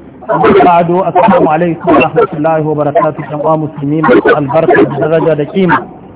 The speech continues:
A roƙon Allah subhanahu wa ta'ala da ya karɓa mana kyawawan ayyukan mu na alkhairi. A gafarta mana kurakuran mu da zunuban mu da takaitawan mu.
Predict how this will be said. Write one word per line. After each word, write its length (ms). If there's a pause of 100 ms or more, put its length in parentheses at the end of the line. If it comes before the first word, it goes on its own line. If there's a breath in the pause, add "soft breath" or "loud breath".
(420)
A 220
roƙon 360
Allah 200
subhanahu 420
wa 60
ta'ala 260
da 100
ya 80
karɓa 320 (100)
mana 320
kyawawan 580
ayyukan 400
mu 80
na 200
alkhairi. 480 (720)
A 40
gafarta 600
mana 200
kurakuran 680
mu 160
da 160
zunuban 400
mu 120
da 200
takaitawan 720
mu. 240